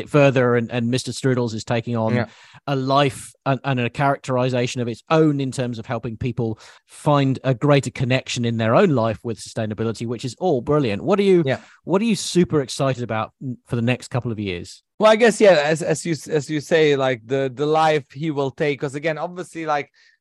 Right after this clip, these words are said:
Speaker 2: I spent four years building the brand equity, where now it's enough brand equity that my marketing material is interesting enough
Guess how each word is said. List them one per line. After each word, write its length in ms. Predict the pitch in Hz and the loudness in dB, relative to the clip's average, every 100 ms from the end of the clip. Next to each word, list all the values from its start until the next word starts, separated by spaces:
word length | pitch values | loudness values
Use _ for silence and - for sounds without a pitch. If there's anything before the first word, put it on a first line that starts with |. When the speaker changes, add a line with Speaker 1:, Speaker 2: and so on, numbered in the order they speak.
| _ - | _ -8
Speaker 2:
I 120 | 160 | -6
spent 460 | 143 - 180 175 160 | -6 2 4 6 2
four 300 | - 180 175 | 4 6 8
years 240 | 160 147 | 6 4
building 400 | 120 156 156 143 | 4 4 4 4
the 140 | 143 131 | -2 -2
brand 420 | 135 151 151 131 | 2 2 2 0
equity, 640 | 127 - 143 139 - 147 | -4 -4 -4 -6 -4 -4
where 240 | 143 135 135 | -2 -2 -2
now 640 | 143 147 147 143 135 120 - _ _ _ | 0 0 2 2 0 -4 -12 _ _ _
it's 240 | 135 113 - | -12 -8 -4
enough 340 | 143 147 123 | 2 2 2
brand 260 | 117 147 139 | 2 2 2
equity 400 | 131 - 139 127 | -2 -2 -6 -2
that 140 | 131 117 | -2 -2
my 120 | 123 | -4
marketing 520 | 131 127 131 - 127 | -2 -2 -4 -8 -10
material 540 | 123 - 127 123 120 | -8 -4 -2 0 -2
is 120 | 117 - | -4 -6
interesting 600 | 143 127 123 - 117 120 | -10 -8 -8 -6 -6 -6
enough 420 | 123 127 131 | -2 -2 -2